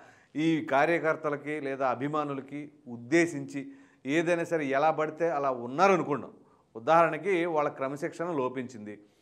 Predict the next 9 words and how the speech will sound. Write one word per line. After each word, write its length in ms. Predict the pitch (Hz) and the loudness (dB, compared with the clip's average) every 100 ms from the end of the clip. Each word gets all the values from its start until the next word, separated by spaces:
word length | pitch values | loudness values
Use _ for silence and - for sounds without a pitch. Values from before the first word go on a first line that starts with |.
| _ _ | _ _
క్రమశిక్షణాభరితంగా 1120 | 131 156 170 160 165 160 151 151 151 156 151 | -8 -6 -6 -8 -6 -4 -2 -2 -2 -4 -2
ఉండాలి, 680 | 143 131 143 143 143 143 143 139 | -2 -2 0 2 2 -2 -6 -10
ఈ 100 | 139 | -8
ప్రకారంగా 640 | 139 127 143 143 139 139 | -8 -4 -2 -2 -2 -4
ఉండండి 680 | 117 104 120 135 135 131 123 _ _ _ | -6 -6 -6 -6 -6 -12 -16 _ _ _
అని 260 | 139 147 147 | -4 -4 -4
చెప్పేసి 680 | 147 123 123 139 139 160 117 | -6 -8 -4 -4 -4 -10 -2
ఎవరైనా 480 | 127 170 226 240 214 | 4 10 12 12 10
కానీ 420 | 180 196 247 - | 6 4 0 -2